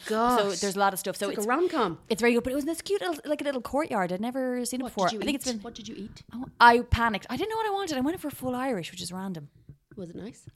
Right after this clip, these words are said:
Speaker 2: It was delish. It was
Speaker 1: Lovely.
Speaker 2: gorge.
Speaker 1: Yeah.
Speaker 2: Anyway, so, so I had a full Irish, but in, uh, more exciting news, we had Sophie's book launch during the week for My Hot Friend.
Speaker 1: Yeah.
Speaker 2: You were on the stage.
Speaker 1: I joined forces with Sophie White and
Speaker 2: <laughs>
Speaker 1: Louise McSharry.
Speaker 2: Joined forces,
Speaker 1: And we
Speaker 2: yes.
Speaker 1: were on stage at the Bernard Shaw in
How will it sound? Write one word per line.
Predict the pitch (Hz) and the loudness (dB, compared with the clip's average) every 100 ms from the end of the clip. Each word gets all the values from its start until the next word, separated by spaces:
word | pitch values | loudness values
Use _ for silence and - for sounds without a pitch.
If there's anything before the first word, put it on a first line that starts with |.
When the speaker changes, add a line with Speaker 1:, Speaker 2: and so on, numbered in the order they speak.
| - | -6
Speaker 2:
It | |
was | 339 | -6
delish. | 320 330 311 - - | -4 -4 -4 -4 -8
It | |
was | 226 220 | -6 -4
Speaker 1:
Lovely. | - | 0
Speaker 2:
gorge. | 247 170 - - - - | 0 -2 -10 -14 -18 -4
Speaker 1:
Yeah. | - 302 294 | 2 2 4
Speaker 2:
Anyway, | 320 285 | 4 6
so, | 277 269 | 6 6
so | - 269 | 4 6
I | |
had | 262 | 6
a | |
full | 277 277 | 4 4
Irish, | 226 202 190 | 6 4 2
but | - 240 | 0 2
in, | 233 | 2
uh, | 226 | 2
more | 233 262 | 2 2
exciting | 262 - 277 311 262 | 2 2 2 4 4
news, | 202 196 180 - - | 2 0 -4 -8 -8
we | 233 | -2
had | 226 226 | 0 2
Sophie's | 240 226 202 | 0 0 -2
book | 233 302 | -2 -2
launch | 233 185 | -2 -2
during | 190 175 | -4 -4
the | |
week | 180 180 | -6 -6
for | 180 | -6
My | 185 | -4
Hot | 180 180 - | -2 -4 -6
Friend. | 196 180 175 226 | -6 -4 -4 -2
Speaker 1:
Yeah. | 220 | 4
Speaker 2:
You | 220 | 8
were | |
on | 202 208 | 8 6
the | |
stage. | 175 185 190 262 - | 0 -2 -2 -2 -2
Speaker 1:
I | 226 220 | 0 -2
joined | 190 214 214 226 | -2 0 0 -2
forces | - 185 185 196 180 | -6 -6 -4 -6 -6
with | 180 | -10
Sophie | - 185 180 | -6 -6 -4
White | 180 165 208 - | -4 -4 -6 -8
and | - 180 175 | -6 -6 -4
Speaker 2:
<laughs> | 175 | 0
Speaker 1:
Louise | 392 427 427 | 4 6 4
McSharry. | 185 170 | 0 -2
Speaker 2:
Joined | 247 240 | -2 -2
forces, | - 226 226 233 214 214 | -6 -8 -6 -8 -6 0
Speaker 1:
And | 208 | 4
we | 262 | 4
Speaker 2:
yes. | 240 | 4
Speaker 1:
were | 233 214 | 2 2
on | 214 226 | -2 -2
stage | - 196 185 180 175 - | -4 -2 0 -2 -4 -10
at | 170 180 | -10 -10
the | |
Bernard | 175 170 165 | -6 -6 -6
Shaw | - 165 160 - | -6 -6 -6 -10
in | - 165 160 160 156 | -10 -8 -6 -4 -4